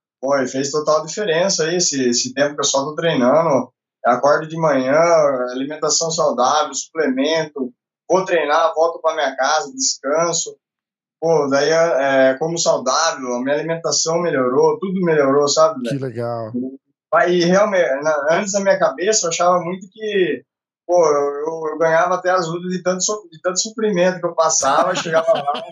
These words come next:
Speaker 2: <laughs> Descontava
Speaker 1: É,
Speaker 2: a raiva
Speaker 1: aí eu
Speaker 2: nos
Speaker 1: pensava,
Speaker 2: caras, né?
Speaker 1: "Pô, a hora que eu virar só atleta, será que, que eu vou continuar, né, meu?"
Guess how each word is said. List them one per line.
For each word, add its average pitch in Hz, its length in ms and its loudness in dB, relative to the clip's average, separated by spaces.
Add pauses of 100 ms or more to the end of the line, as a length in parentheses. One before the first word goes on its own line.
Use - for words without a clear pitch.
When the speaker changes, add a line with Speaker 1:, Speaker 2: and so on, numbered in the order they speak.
(300)
Speaker 2:
<laughs> - 400 -12 (260)
Descontava 254 840 -6
Speaker 1:
É, 254 40 0
Speaker 2:
a 226 100 2
raiva 226 320 -2
Speaker 1:
aí 220 40 -2
eu 220 60 -4
Speaker 2:
nos 208 120 -6
Speaker 1:
pensava, 226 280 -6
Speaker 2:
caras, 233 160 -4
né? 226 100 -4
Speaker 1:
"Pô, 220 100 4
a 180 160 4
hora 185 140 -2
que 202 120 -20
eu 196 60 -20
virar 208 220 -2
só 202 200 2
atleta, 190 640 -4
será 180 360 0
que, 170 400 -2 (220)
que 160 100 -8
eu 156 80 -4
vou 175 120 0
continuar, 175 600 0
né, 190 120 2
meu?" 135 280 -6